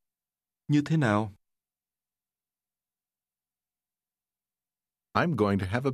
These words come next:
Speaker 2: beer. Have a beer. I'm going to have a beer.
Speaker 1: Chị ấy hỏi,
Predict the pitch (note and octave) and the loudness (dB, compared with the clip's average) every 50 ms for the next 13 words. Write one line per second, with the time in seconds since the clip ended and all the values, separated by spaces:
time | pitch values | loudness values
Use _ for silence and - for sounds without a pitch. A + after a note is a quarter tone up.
0 | C3 C3 A#2 G#2 E2 C#2+ C2 C2 - - _ _ _ _ _ _ _ _ _ _ | -4 -2 0 0 0 0 -2 -6 -10 -14 _ _ _ _ _ _ _ _ _ _
1 | _ _ _ _ _ _ _ _ _ _ _ _ _ _ _ _ _ _ _ _ | _ _ _ _ _ _ _ _ _ _ _ _ _ _ _ _ _ _ _ _
2 | _ _ _ _ _ _ _ _ _ _ _ _ _ _ _ _ _ _ _ _ | _ _ _ _ _ _ _ _ _ _ _ _ _ _ _ _ _ _ _ _
3 | _ _ _ _ _ _ _ _ _ _ _ _ _ _ _ _ _ _ _ _ | _ _ _ _ _ _ _ _ _ _ _ _ _ _ _ _ _ _ _ _
4 | _ _ _ _ - F3+ E3 - C3+ B2+ A#2 B2 A#2 G#2 E2 B1 G#1+ - - _ | _ _ _ _ -6 -4 -2 -2 -2 -2 -2 -2 -2 0 0 -2 -4 -6 -10 _
5 | _ _ _ _ _ _ _ _ _ _ _ _ _ _ _ _ _ _ _ _ | _ _ _ _ _ _ _ _ _ _ _ _ _ _ _ _ _ _ _ _
6 | _ _ _ _ _ _ _ _ _ _ _ _ _ _ _ _ _ _ _ _ | _ _ _ _ _ _ _ _ _ _ _ _ _ _ _ _ _ _ _ _
7 | _ _ _ _ _ _ _ - A#2+ D#3+ F3+ C3+ - F#2 E2+ E2+ F#2 G#2 - - | _ _ _ _ _ _ _ -2 -2 0 0 0 0 0 0 0 -2 -4 -4 -4
8 | B2+ A2+ A#2+ A#2 B2 C3 B2 A2+ F#2 C2+ B1 B1+ C2+ _ _ _ _ _ _ _ | -4 -4 -4 -4 -4 -2 -2 -2 -2 -6 -6 -10 -16 _ _ _ _ _ _ _
9 | _ _ _ _ _ _ _ _ _ _ _ _ _ _ _ _ _ _ _ _ | _ _ _ _ _ _ _ _ _ _ _ _ _ _ _ _ _ _ _ _
10 | _ _ _ _ _ _ _ _ _ _ _ _ _ _ _ _ _ _ _ _ | _ _ _ _ _ _ _ _ _ _ _ _ _ _ _ _ _ _ _ _
11 | _ _ _ _ _ _ _ _ _ _ _ _ _ _ _ _ _ _ _ _ | _ _ _ _ _ _ _ _ _ _ _ _ _ _ _ _ _ _ _ _
12 | _ _ _ _ _ _ _ - - D3+ D3+ D3+ D3+ C#3+ - B2+ G#2+ F2+ E2 E2+ | _ _ _ _ _ _ _ -4 -2 0 0 -2 -2 -4 -4 -4 -2 -4 -4 -6
13 | - - - | -8 -10 -12